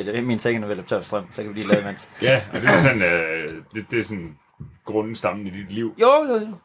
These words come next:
Speaker 1: Ja,
Speaker 2: Ja.
Speaker 1: ja. Jeg har stadigvæk ikke nogen lader derhjemme, så jeg
Speaker 2: Nej,
Speaker 1: jeg
Speaker 2: du har, men du... Så du
Speaker 1: jeg kører på
Speaker 2: du
Speaker 1: dampene, som
Speaker 2: ja,
Speaker 1: man siger.
Speaker 2: Ja, ja. Altså, sådan, du... Øh,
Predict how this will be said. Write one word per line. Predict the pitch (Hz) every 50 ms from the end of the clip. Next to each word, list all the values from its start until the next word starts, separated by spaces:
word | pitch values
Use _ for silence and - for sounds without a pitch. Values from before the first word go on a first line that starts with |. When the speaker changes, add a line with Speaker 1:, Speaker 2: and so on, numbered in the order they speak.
| _ _ -
Speaker 1:
Ja, | - -
Speaker 2:
Ja. | 123 123 131 - 139 - - _ -
Speaker 1:
ja. | 160 180 - - - _ _ -
Jeg | 160 185
har | 196
stadigvæk | 175 - 180 190 185 170 151
ikke | 170 170 165
nogen | 160 156
lader | 147 151 156 156
derhjemme, | 143 127 120 123 123 139 160 -
så | - 120
jeg | 120 135 160 170
Speaker 2:
Nej, | - 123 123 120 - - - - - -
Speaker 1:
jeg | 135 135
Speaker 2:
du | 156 151
har, | 151 147 131
men | 123 123 123 120
du... | 127 131 123
Så | 113 - 135 127 - - - -
du | 151
Speaker 1:
jeg | 175 208
kører | - 262 226
på | 165 165
Speaker 2:
du | 147
Speaker 1:
dampene, | 143 160 214 180 - 165 127 113 - - 117
som | - 170 147 -
Speaker 2:
ja, | 123
Speaker 1:
man | 131 -
siger. | 165 165 170 185 156
Speaker 2:
Ja, | 139 - - - 135
ja. | 143 147 160 151 135 117 - _ -
Altså, | - 110 113 113 107 101 120 120 110 98
sådan, | 117 120 113 98
du... | 135 143 135 117 104
Øh, | 92 87 85 82 82 82 85 82 82 80 76 71 60 64 67 -